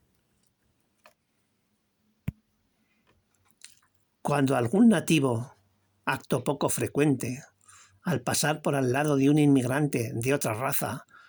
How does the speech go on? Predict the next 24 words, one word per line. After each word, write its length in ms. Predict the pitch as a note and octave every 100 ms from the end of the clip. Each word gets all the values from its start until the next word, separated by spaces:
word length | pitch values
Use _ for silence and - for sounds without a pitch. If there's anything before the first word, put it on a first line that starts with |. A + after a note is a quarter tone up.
| - -
le 120 | D#3+
decía 400 | C3 A2+ D3+ D#3
"buenos 340 | C#3 D#3+ D3+ A#2
días", 600 | D3+ B2+ F3 - - -
"buenas 380 | C#3+ D#3 D3+ -
tardes" 540 | C#3 C#3 C3+ A2+ - -
o 100 | B2
"buenas 320 | C#3+ D#3 -
noches", 640 | C#3 B2 B2+ G3 - - _ - - _ _ _
éste 300 | D#3 - F#3+
lucía 400 | E3+ C#3 D3+ E3+
una 180 | E3+ C#3+
sonrisa 500 | D3 A#2 D#3 D#3+ D3+
radiante 720 | C3+ A#2 D3+ D3 - A2 B2+ _ - - _ -
y 100 | C#3
correspondía 720 | C#3 C3+ - B2+ A#2 C#3 E3
al 80 | C#3+
saludo 600 | - B2+ C#3 A#2+ E3 - _ _ _
con 180 | C#3 C3+
entusiasmo 600 | A#2 B2+ - C#3 - D3
y 40 |
satisfacción. 840 | D3+ C3 A#2+ B2 - C3 A2+ A2+ - _ _ _ _ _ _ _ _ _ _ _ _ _ _ _ _ _ _ - -
Eso 360 | D3 C#3+ B2
significaba 920 | - C#3 B2 A#2+ - A#2 D3+ C3 D#3+